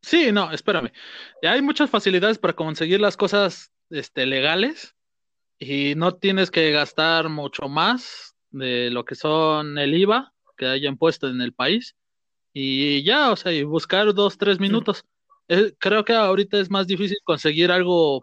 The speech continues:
Speaker 1: pirata que
Speaker 2: Sí,
Speaker 1: algo legal.
Speaker 2: ajá. Ah, no, no,
Speaker 1: Por
Speaker 2: sigue,
Speaker 1: ejemplo,
Speaker 2: sigue.
Speaker 1: yo me est-,
Speaker 2: No.
Speaker 1: yo, perdón. Yo estaba buscando el,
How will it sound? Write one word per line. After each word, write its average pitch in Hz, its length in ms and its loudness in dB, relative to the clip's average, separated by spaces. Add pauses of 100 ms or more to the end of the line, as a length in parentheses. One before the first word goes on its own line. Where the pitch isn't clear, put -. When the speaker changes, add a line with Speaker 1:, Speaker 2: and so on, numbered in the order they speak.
(120)
Speaker 1:
pirata 151 560 0 (840)
que 127 520 2
Speaker 2:
Sí, - 60 2
Speaker 1:
algo 147 200 4
legal. 135 380 2
Speaker 2:
ajá. - 160 -14 (560)
Ah, 156 140 -8
no, 160 80 -4
no, 156 60 -4
Speaker 1:
Por 156 100 2
Speaker 2:
sigue, - 0 -
Speaker 1:
ejemplo, 165 300 2
Speaker 2:
sigue. 160 60 0
Speaker 1:
yo 202 140 4
me 214 120 4
est-, - 80 -2 (140)
Speaker 2:
No. 143 120 -12 (640)
Speaker 1:
yo, 180 240 -2
perdón. 160 320 2 (840)
Yo 190 180 2
estaba 226 280 4
buscando 208 520 2
el, 147 600 2